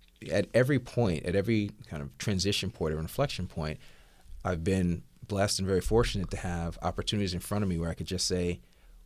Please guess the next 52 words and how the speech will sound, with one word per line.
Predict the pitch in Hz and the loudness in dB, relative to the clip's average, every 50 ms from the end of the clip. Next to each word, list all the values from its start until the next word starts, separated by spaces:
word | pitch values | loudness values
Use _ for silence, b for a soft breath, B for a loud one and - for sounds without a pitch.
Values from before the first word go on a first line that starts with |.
| - | -4
"What's | - 98 123 170 - - | 0 2 2 4 2 0
the | - | -2
hardest | - - - - 123 131 123 117 - - | -4 -6 0 2 4 4 4 2 -2 -4
problem | - - 92 90 85 - - 76 | -4 -2 0 0 0 0 -2 -4
I | 78 - | -4 -4
can | - 87 | -4 -4
go | 78 82 | -2 -2
solve | 78 80 - 82 78 78 82 82 | 0 0 0 0 0 -2 -2 -4
right | 87 78 73 - - | -4 -4 -6 -6 -8
now?" | - - - - - - 107 - _ _ _ _ _ _ _ _ _ _ _ _ _ _ - - - - _ _ _ _ _ - | -10 -12 -12 -14 -14 -16 -18 -20 _ _ _ _ _ _ _ _ _ _ _ _ _ _ -16 -16 -16 -18 _ _ _ _ _ -8
Uh, | 92 92 87 92 - | -6 -6 -6 -4 -2
and | 98 92 | 0 2
aligning | 90 90 92 98 101 101 101 101 | 2 4 4 4 2 2 2 2
myself | 95 92 87 - - 95 90 - - | 2 2 0 0 0 -2 -2 -4 -6
with | 90 | -6
the | - 87 | -6 -2
best | 82 87 87 - - | -2 0 0 0 0
people | 95 87 - 90 85 | -2 -2 -2 -2 -2
to | 85 | -2
do | 76 85 90 | -2 -2 -2
that. | 95 127 147 180 214 214 - - - - b b b b b b b b b - - | 0 0 0 -2 -2 -6 -8 -14 -18 -18 b b b b b b b b b -4 0
And | - 104 104 | 2 4 6
then | 107 107 104 104 107 - | 6 6 6 4 4 2
I've | - 98 87 | 2 0 2
gone | 87 90 85 90 87 | 2 4 4 4 4
and | 82 82 | 2 0
done | - 80 73 | 0 -2 -4
that. | - - - - - - - - - - - - - - | -6 -10 -12 -14 -16 -18 -20 -20 -20 -20 -20 -18 -10 -6
And | - 92 90 | -2 0 0
I've | 90 90 | 2 2
been | 87 92 | 2 4
able | 98 98 87 90 | 4 4 4 4
to | 85 | 2
build | 82 92 90 87 80 | 4 4 4 4 2
a | 87 | 0
career | - - - 87 82 78 | -4 -4 -2 0 0 0
doing | 76 80 82 80 76 71 71 | 0 -2 -2 -2 -2 -4 -4
that. | 76 73 - - - | -6 -8 -8 -4 -2
So | - 98 92 90 B B B B B B B - - - - - - | 0 2 0 0 B B B B B B B -10 -10 -10 -10 -6 -2
my | - 113 113 117 | 0 2 2 2
career | 120 - 160 196 | 2 2 4 4
is | 160 110 | 4 4
nonlinear. | 98 104 107 107 107 107 95 95 104 110 107 95 80 | 4 4 4 4 4 4 4 4 4 4 4 2 0
It's | - - | -2 -4
not | - 90 | -4 -2
like | 92 92 85 | 0 0 0
I | |
went | 85 85 85 87 90 - | 0 0 0 -2 -2 -4
and | - 87 | -6 -8
did | - 76 80 82 | -6 -4 -4 -2
this | 78 87 87 - | -2 -2 -2 -2
job. | - 95 90 87 87 85 85 85 - | 0 0 0 2 2 0 0 -2 -4